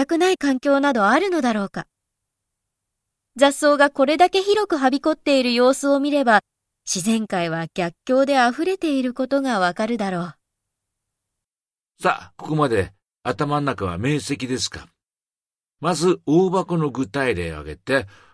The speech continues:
Speaker 2: ね、大箱ってのは、ね、これは踏まれに強い構造を持っていると。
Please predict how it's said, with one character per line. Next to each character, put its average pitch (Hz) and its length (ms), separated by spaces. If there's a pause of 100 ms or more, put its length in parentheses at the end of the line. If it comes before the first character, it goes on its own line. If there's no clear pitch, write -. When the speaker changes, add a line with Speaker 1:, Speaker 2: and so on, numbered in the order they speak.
Speaker 2:
ね、 120 140
大 131 180
箱 123 280
っ 107 40
て 98 160
の 92 120
は、 101 260 (720)
ね、 117 80
こ 104 100
れ 87 60
は 98 260 (140)
踏 123 140
ま 156 180
れ 156 180
に 143 60
強 151 200
い 117 80
構 104 260
造 101 220
を 101 60
持 90 120
っ 85 40
て - 220
い 65 80
る 65 100
と。 - 120